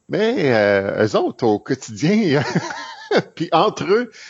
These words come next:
euh, ils s'en passent des affaires. Et d'ailleurs, je vais en avoir une autre anecdote de ce genre-là un petit peu plus loin. Fait que, bref, euh, on, on voit que, euh, l'histoire de l'espace, euh, nous cache un petit peu cette réalité-là, que, euh, derrière toutes ces, ces belles histoires qu'on, qu'on voit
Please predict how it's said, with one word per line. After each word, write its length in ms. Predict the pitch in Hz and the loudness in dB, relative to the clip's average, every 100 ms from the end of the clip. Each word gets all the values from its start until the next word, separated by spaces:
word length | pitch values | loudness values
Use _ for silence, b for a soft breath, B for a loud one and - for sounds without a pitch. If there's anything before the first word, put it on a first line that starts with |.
| B - | B -2
euh, 340 | 117 113 110 113 | 2 4 2 0
ils 100 | 139 | -2
s'en 180 | - 135 | 0 2
passent 240 | 170 190 | 2 0
des 140 | 143 110 | 0 -2
affaires. 260 | 127 190 | 0 -2
Et 80 | 143 | 0
d'ailleurs, 360 | 117 113 147 135 | 0 0 -2 -4
je 80 | - | -6
vais 60 | |
en 120 | 98 | -6
avoir 220 | 95 104 104 | -2 -2 -2
une 120 | 95 | -4
autre 200 | 101 - | -6 -6
anecdote 420 | 87 82 - 92 - | -6 -6 -6 -8 -8
de 280 | 85 - 95 | -14 -8 -6
ce 60 | - | 2
genre-là 280 | 92 90 | 2 2
un 60 | 92 | -2
petit 200 | - - | -8 -12
peu 80 | - | -12
plus 200 | - 90 | -6 -4
loin. 180 | 92 - | -2 -4
Fait 480 | - - - 127 135 | -12 -14 -12 -4 -2
que, 240 | 196 214 - B B _ - | 0 -2 -4 B B _ -2
bref, 400 | 143 254 233 - - | 0 0 0 -6 -2
euh, 200 | 120 123 - | 0 2 2
on, 180 | 131 143 | 0 2
on 160 | 147 143 | 0 0
voit 280 | 151 226 214 | -2 -2 -4
que, 380 | - 139 151 - | 0 0 0 0
euh, 100 | 110 | -2
l'histoire 600 | 110 - - 139 175 170 | -2 -10 -4 0 0 0
de 80 | 113 | -2
l'espace, 760 | 110 98 - 113 147 151 - 98 | -2 -4 -4 -6 -6 -12 -14 -12
euh, 160 | 90 87 98 | -12 -14 -8
nous 160 | 120 | -8
cache 460 | 120 135 147 - - 110 | -2 -2 -2 -4 -8 -4
un 120 | 98 | -6
petit 200 | - - | -6 -6
peu 140 | 160 | -6
cette 220 | 170 120 - | -4 -8 -4
réalité-là, 760 | 101 98 87 - 87 98 127 - | -4 -2 -4 -2 -2 0 -2 -2
que, 260 | 117 131 135 B B _ 90 | 2 2 0 B B _ 0
euh, 640 | 90 85 85 87 90 87 | 0 0 -2 -2 -4 -2
derrière 500 | 90 - 113 131 120 | -2 2 2 2 0
toutes 220 | - 185 | -6 -10
ces, 280 | - 107 90 | -4 -2 -2
ces 160 | - 92 | -4 -4
belles 280 | 85 117 101 | 0 0 -2
histoires 520 | - - 107 127 113 | -6 2 4 4 2
qu'on, 260 | 104 87 92 | 0 0 0
qu'on 260 | - 95 | 0 0
voit 640 | 85 80 90 110 120 107 | 0 -6 0 2 2 0